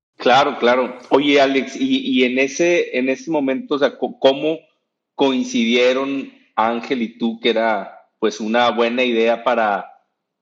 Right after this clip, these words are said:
arriesgar, ¿no? De-, hablabas que, que, pues, tenían, digamos que estaban en ciertos, en ciertas posiciones o trabajos, este, que, ¿sabes qué? Ahora es cuando, ¿no? Ahora vamos a hacerlo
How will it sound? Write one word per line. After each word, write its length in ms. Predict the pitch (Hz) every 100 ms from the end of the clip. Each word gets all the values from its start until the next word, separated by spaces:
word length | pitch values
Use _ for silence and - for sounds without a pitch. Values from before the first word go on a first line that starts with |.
| -
arriesgar, 1080 | 120 110 117 104 107 110 113 123 - - -
¿no? 300 | 107 131 165
De-, 100 | 113
hablabas 440 | - 107 107 117 117
que, 400 | 107 98 95 -
que, 520 | 98 95 92 92 90 _
pues, 340 | 98 - _ _ _ _ _ _
tenían, 840 | 107 101 104 113 117 117 101 - _ _ _ _
digamos 300 | 104 110 120
que 80 | 117
estaban 280 | 113 123
en 80 | 120
ciertos, 560 | 117 117 - 120 - -
en 160 | 101
ciertas 300 | 98 107 131
posiciones 580 | 127 104 98 107 107 113
o 80 | 95
trabajos, 720 | 95 95 101 - 117 151 - _ _ _ _
este, 340 | - 101 110 98
que, 180 | 104 104
¿sabes 300 | 113 117 -
qué? 580 | 117 127 - - _ _
Ahora 360 | 110 120 123 135
es 140 | 127
cuando, 440 | - 113 104 95 90
¿no? 180 | 107
Ahora 280 | 120 104 117
vamos 240 | 113 113 113
a 40 |
hacerlo 540 | 95 113 123 135 135